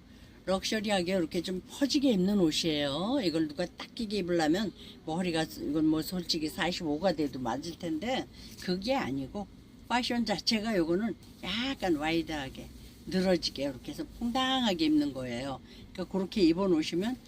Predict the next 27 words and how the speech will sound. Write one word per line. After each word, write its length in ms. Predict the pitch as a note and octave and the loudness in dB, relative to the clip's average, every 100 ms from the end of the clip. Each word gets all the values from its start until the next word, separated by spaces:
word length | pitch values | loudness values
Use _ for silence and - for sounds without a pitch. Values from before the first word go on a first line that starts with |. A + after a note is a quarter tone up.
| - - - - | -20 -20 -20 -14
멋이 360 | C3+ C#3+ C#3 E3 | -10 -8 -6 -6
더 140 | D3 | -6
있죠. 460 | D3 D#3 - C3+ C3 | -8 -8 -10 -10 -4
여기다가 420 | D3 E3+ F3 F3 F#3 | -2 -2 0 -2 0
검정 400 | G3 F#3+ A3+ G#3+ | 0 2 0 0
바지도 340 | G3 F3+ G#3 | -4 -4 -2
이쁘시지만, 800 | A3+ E3+ F#3+ - - G3 C#4+ A#3+ - - - - | -2 -2 -4 -6 -6 -4 -2 -4 -8 -20 -20 -16
여기다 180 | D3+ D#3+ | -12 -10
하얀 360 | - A#3+ A#3+ G3+ | -8 -6 -4 -4
마바지 420 | C3+ E3 G3+ A#3 | -4 -4 -4 -4
같은 340 | F3+ B2 - | -6 -8 -12
거나 300 | C3+ C3 F#3 - - - - - | -10 -8 -8 -10 -18 -20 -20 -14
뭐, 140 | D3 D#3 | -8 -6
원하시는 560 | D3+ F3 F3 F3+ D#3+ | -2 -2 -2 -4 -6
거 100 | D3+ | -6
많이 300 | - - G#3+ A#3 | -8 -4 -2 -2
있잖아요. 640 | - A3 A3+ A3 F#3 A3+ - - - | -4 -8 -6 -6 -8 -10 -14 -20 -16
청바지 460 | - A3+ A3+ G3+ E3+ | -10 -4 -2 -2 -4
같은 300 | C#3 - D3+ | -8 -10 -10
걸 120 | D3+ | -10
코디하셔도 760 | - A3 G#3+ A3+ A3+ F#3+ B3 B3 - - - | -8 -6 -6 -6 -4 -6 -6 -10 -12 -20 -20
정말 520 | - - - D#3+ G3 | -16 -10 -6 -4 -2
이쁘시거든요. 840 | G#3 - E3 - C3+ B2 A#2 C#3 G3+ | -2 -4 -6 -8 -8 -12 -10 -8 -6
요거 260 | D#3 B2+ A#3+ - - - - | -8 -8 -10 -10 -20 -20 -16
너무 260 | C#3+ E3 G#3 | -8 -6 -2
괜찮으셔요. 920 | F#3 D#3 G3 F#3 F3 C#3 A#2+ A2 A#2+ | -2 -2 -4 -4 -6 -8 -10 -12 -6
요즘에 640 | D#3 F3+ F3+ E3 D#3+ G3 | 0 0 0 -2 0 -2